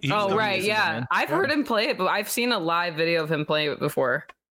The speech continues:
Speaker 1: It was on
Speaker 3: I
Speaker 1: the,
Speaker 3: have
Speaker 1: uh, the
Speaker 3: not.
Speaker 1: live
Speaker 3: I'm gonna
Speaker 1: record.
Speaker 3: look that up. Yeah, I'm gonna have to. Oh, yeah, yeah, yeah. Oh, God, you're right. It absolutely. Okay. Well, there you go. So,
Speaker 1: Yep.
Speaker 3: and, all right. So, th-, case in point,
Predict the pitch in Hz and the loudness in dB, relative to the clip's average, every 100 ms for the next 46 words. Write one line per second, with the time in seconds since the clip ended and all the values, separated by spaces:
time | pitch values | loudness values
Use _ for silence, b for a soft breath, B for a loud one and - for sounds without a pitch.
0 | _ _ _ - 160 160 143 160 110 113 | _ _ _ -4 0 2 2 0 0 2
1 | 156 160 196 165 131 123 113 110 113 131 | 0 0 -2 0 0 2 2 2 2 2
2 | 139 139 139 - 147 120 123 - 120 117 | 0 0 0 0 0 2 0 2 2 2
3 | 123 185 220 247 262 302 302 269 294 190 | 2 2 2 2 2 2 4 2 2 2
4 | 180 285 208 175 262 208 117 202 233 - | 2 2 0 2 2 2 2 0 0 -2
5 | 127 - 208 - 160 110 107 - 135 131 | -4 0 0 2 0 0 -4 -2 0 2
6 | 131 92 - _ _ - - - - B | 0 -2 -4 _ _ -14 -4 -2 -4 B
7 | 170 170 196 175 202 170 - 196 180 165 | -4 0 0 0 0 0 0 2 2 2
8 | 156 143 131 - 180 190 196 196 190 185 | 0 0 0 -2 0 0 2 2 4 2
9 | 123 101 | 0 -4